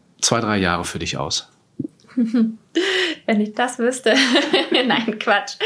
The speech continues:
Speaker 2: Also ich gründe gerade eine zweite Firma. Durch diese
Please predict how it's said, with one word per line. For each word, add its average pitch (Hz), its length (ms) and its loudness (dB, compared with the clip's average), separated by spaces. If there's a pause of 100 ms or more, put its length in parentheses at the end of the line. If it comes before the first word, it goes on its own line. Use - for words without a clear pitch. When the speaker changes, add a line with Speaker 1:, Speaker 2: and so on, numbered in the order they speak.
(400)
Speaker 2:
Also 226 180 0
ich 240 100 -4
gründe 269 300 0
gerade 220 300 0
eine 220 180 2
zweite 214 360 0
Firma. 233 500 0 (420)
Durch 220 540 0
diese 208 800 2